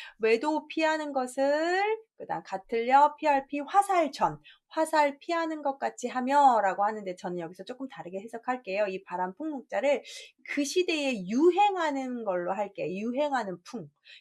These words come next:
유행하는 거 피하는 것을 화살 피하듯이 해야 된다. 좀 더 이건 왜 그런지 설명해 드릴게요. 막기기예요. 재밌죠, 이거? <laughs> 먹을 끼자예요, 끼. 그래서 담배 피는 걸 끼견이라고 하거든요.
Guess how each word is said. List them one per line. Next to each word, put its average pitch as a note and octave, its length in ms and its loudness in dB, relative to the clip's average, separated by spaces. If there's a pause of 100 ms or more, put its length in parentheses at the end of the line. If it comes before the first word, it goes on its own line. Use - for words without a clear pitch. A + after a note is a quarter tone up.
(140)
유행하는 D4 680 0
거 B3+ 240 2
피하는 C#4 400 -2
것을 G#3 520 -2
화살 D#4 440 0
피하듯이 C4 600 -2
해야 A3 220 0
된다. F#3+ 500 2
좀 B3+ 180 -8
더 G3 80 -8
이건 F3 220 -6
왜 E3 140 -6
그런지 F3 280 -10
설명해 A3+ 380 -10
드릴게요. A3+ 480 -4 (420)
막기기예요. C4 1080 4
재밌죠, D#4 320 -2
이거? G#3 380 -2 (140)
<laughs> G3 440 -10
먹을 G#3 500 0
끼자예요, B3 720 -2
끼. C4+ 200 -4 (240)
그래서 G3 200 -6
담배 B3 400 0
피는 A#3+ 260 -6
걸 G3 300 -2
끼견이라고 G4+ 720 -4
하거든요. F#3+ 680 -4